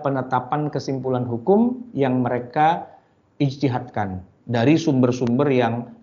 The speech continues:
baku ya, lewat proses ijtihad yang memenuhi standar dan pada wilayah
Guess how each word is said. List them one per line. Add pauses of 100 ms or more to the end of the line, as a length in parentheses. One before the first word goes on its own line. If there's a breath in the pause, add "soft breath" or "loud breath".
(140)
baku
ya,
lewat
proses
ijtihad
yang
memenuhi
standar (240 loud breath)
dan
pada
wilayah